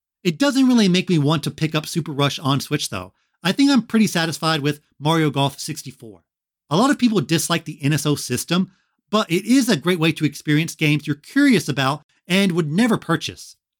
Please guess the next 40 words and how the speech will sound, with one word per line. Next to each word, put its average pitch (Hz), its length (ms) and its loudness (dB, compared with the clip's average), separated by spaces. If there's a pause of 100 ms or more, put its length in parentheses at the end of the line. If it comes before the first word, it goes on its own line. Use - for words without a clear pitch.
(640)
And 220 240 6
it's 196 140 0
great 254 240 0
for 180 80 -2
this 202 180 2
podcast 131 680 -4
because 156 320 -4 (160)
if 165 100 -2
I 247 100 2
don't 254 220 2
have 196 140 0
a - 20 -2
lot 175 160 2
of 131 160 -6
games 127 380 0
to - 80 -6
talk - 320 -10
about, 214 300 0 (360)
I 196 80 0
can 226 140 2
just 240 180 0
pop - 260 -2
over 202 280 2
on 196 100 0
N 175 160 2
S 185 140 0
O 180 240 2 (180)
and 160 160 2
dig 185 240 2
into 165 220 -2
some 151 200 0
retro 180 240 0
goodness 160 400 0
I 147 120 0
might 151 260 0
have 180 100 -4
missed 170 280 -2
in 151 140 -2
the 151 60 -2
past. 151 520 -4